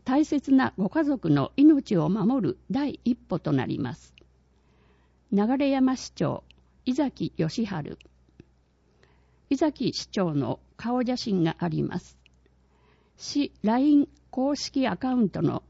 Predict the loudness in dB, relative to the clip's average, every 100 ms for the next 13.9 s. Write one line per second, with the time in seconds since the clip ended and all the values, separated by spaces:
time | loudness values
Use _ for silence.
0 | 0 2 4 2 2 0 -2 -4 -2 -2
1 | -4 -6 -6 -4 -6 -10 -20 _ -20 _
2 | _ _ _ _ _ _ _ _ _ _
3 | _ _ _ _ _ _ -4 0 4 4
4 | 2 -4 _ _ _ _ _ _ _ 2
5 | 2 2 2 2 2 2 -2 -4 -6 0
6 | 0 4 6 4 2 -2 -2 -4 -6 -6
7 | -4 -6 0 2 2 2 0 0 -2 _
8 | -6 -4 -2 0 0 0 -2 -2 -2 -4
9 | _ _ _ _ _ _ _ _ _ _
10 | _ _ _ 2 4 6 6 4 0 2
11 | 2 2 0 0 -2 -4 -8 -4 0 2
12 | 2 2 2 2 2 2 2 2 2 2
13 | 0 -2 -4 -2 -2 -2 -4 -4